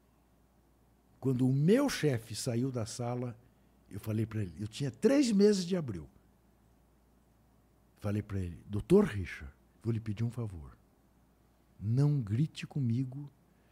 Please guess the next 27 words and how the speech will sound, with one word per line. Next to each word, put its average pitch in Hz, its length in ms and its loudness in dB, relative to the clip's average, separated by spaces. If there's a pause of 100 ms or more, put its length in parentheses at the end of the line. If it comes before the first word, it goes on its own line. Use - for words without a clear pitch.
(140)
porque 113 200 -6
se 110 120 -6
o 104 40 0
senhor 151 320 0
gritar 143 280 -4
comigo, 120 340 0
eu 123 40 -2
vou 123 120 -2
gritar 113 240 -8
com - 140 -12
o - 20 -6
senhor." 110 200 -14 (1600)
Meu 104 120 2
pai 123 200 -2
que 139 120 -4
me 131 60 2
ensinou. 101 340 -6 (920)
Ele 104 160 2
depois 107 400 -2 (340)
perguntou 107 480 0
ao 101 60 0
meu 98 140 -2
chefe: - 320 -10 (280)
"Quem 208 280 4
é 143 40 4
esse 139 200 -4
maluco 98 640 -4